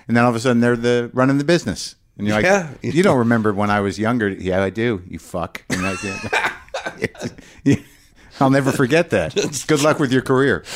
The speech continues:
Speaker 2: That's true.
Speaker 1: Yeah. They, they don't. They, they have a long, they're like elephants.
Speaker 2: Uh.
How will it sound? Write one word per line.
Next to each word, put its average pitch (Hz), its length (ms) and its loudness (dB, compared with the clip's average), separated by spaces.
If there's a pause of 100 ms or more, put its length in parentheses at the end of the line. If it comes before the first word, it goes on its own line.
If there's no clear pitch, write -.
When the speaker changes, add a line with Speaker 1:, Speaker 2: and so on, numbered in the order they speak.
(260)
Speaker 2:
That's 123 260 -4
true. - 420 -4
Speaker 1:
Yeah. 90 260 0 (520)
They, 127 100 0
they 139 180 2
don't. 156 240 0
They, 107 240 -4
they 107 200 0
have 104 140 -2
a 104 140 2
long, 110 280 0
they're 98 120 0
like 95 160 0
elephants. 107 540 0
Speaker 2:
Uh. 117 380 0